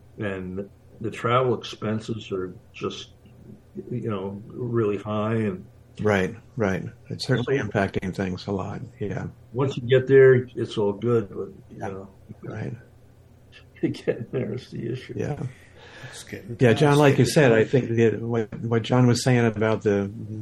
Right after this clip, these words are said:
Speaker 2: the enjoyment of teaching is it's just wonderful when, you know, you, you give somebody a little bit of help in the field and all of a sudden the light bulb goes off.
Speaker 3: Light bulb.
Speaker 2: And a big smile on their face,
Speaker 3: Mm-hmm.
Speaker 2: you know.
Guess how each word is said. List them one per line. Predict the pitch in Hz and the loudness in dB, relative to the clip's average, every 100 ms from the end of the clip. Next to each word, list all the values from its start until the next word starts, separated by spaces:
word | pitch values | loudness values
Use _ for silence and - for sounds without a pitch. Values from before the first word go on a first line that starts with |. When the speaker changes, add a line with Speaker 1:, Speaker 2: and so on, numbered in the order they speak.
| 107 - | -12 -12
Speaker 2:
the | - 117 | -4 0
enjoyment | 107 113 131 123 | 2 6 6 8
of | 107 | 4
teaching | - 135 127 - 104 101 | 4 4 4 2 0 0
is | 98 90 | 0 -2
it's | 92 | -6
just | - 135 131 | -2 0 0
wonderful | 120 120 131 120 117 104 | 0 4 4 4 2 2
when, | 107 101 98 - - - - - - | 2 -2 -4 -18 -20 -20 -20 -20 -6
you | 117 | 0
know, | 113 113 | 2 4
you, | 107 107 104 104 110 | 2 0 -2 -6 -6
you | 107 104 - | -6 -6 2
give | 143 | 4
somebody | 135 139 131 | 6 6 8
a | 123 | 8
little | 127 | 6
bit | 123 120 | 4 4
of | 110 | 2
help | 110 120 123 | 4 2 2
in | 107 | -2
the | |
field | 101 120 117 107 | -2 2 2 2
and | 98 104 | 0 -2
all | 113 | -2
of | 110 | -2
a | |
sudden | 110 113 110 104 | -2 -2 -2 -2
the | 107 | 0
light | 110 107 - | 0 0 0
bulb | 113 101 | 0 0
goes | 113 95 | -2 -2
off. | 107 104 104 - - | -2 -2 -4 -12 -20
Speaker 3:
Light | 98 104 101 | -18 -16 -16
bulb. | 101 101 - - - | -16 -16 -20 -20 -16
Speaker 2:
And | 110 | -2
a | 117 | -2
big | 104 - 135 | 0 4 4
smile | - 135 120 | 6 4 4
on | 95 | 0
their | 92 | -4
face, | 101 87 - - | -6 -8 -10 -6
Speaker 3:
Mm-hmm. | 123 110 | -4 -2
Speaker 2:
you | 120 | -2
know. | 107 92 | -4 -6